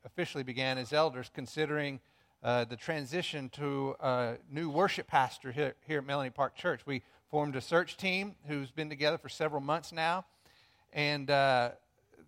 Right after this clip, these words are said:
through that process, we've had a consistent prayer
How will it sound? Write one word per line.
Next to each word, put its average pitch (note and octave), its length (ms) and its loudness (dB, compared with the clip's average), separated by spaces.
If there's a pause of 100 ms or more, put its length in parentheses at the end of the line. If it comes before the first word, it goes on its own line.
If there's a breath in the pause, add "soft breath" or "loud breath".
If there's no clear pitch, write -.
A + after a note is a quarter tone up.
through G#3 160 2
that F#3+ 240 6
process, D#3 640 6
we've D3+ 240 -2 (140)
had F3 220 6
a D3+ 40 0
consistent G3+ 720 -2 (280)
prayer A#2+ 360 4